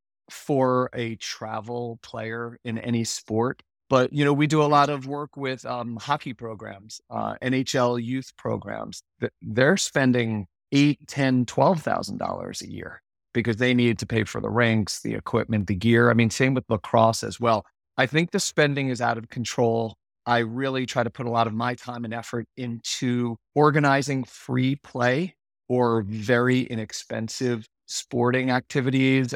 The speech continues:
or places where kids can go and not pay a lot of money. I mean, that's all they need to be, to become good at their sport. They just need a park and a field and a, you know, a place to play.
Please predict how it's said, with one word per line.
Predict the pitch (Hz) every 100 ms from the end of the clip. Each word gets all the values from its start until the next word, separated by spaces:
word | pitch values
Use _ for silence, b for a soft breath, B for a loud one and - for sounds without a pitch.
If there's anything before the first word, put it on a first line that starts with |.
| -
or | 110
places | 107 - 127 - 113
where | 117
kids | 107 131 110
can | - 117
go | 113 110
and | 104
not | 107 -
pay | 104
a |
lot | 104 104
of | 98
money. | 117 101 - _ -
I |
mean, | 143 147 - _
that's | 165 214
all | - 143 180
they | 156 139
need | 127 156 151 131 117 _ _ -
to | 131
be, | 107 135 123 - -
to | 127
become | 131 151 165
good | 113 131
at | 135
their | - 110
sport. | - - 139 117 -
They | 127
just | 143 185
need | 160
a |
park | 113 - 127 131 143 -
and | 117
a | 113
field | - 135 131 131 143 143
and | 120
a, | 117 107 - _ _
you | 127
know, | 120
a |
place | - 139 131
to | -
play. | - 135 143 107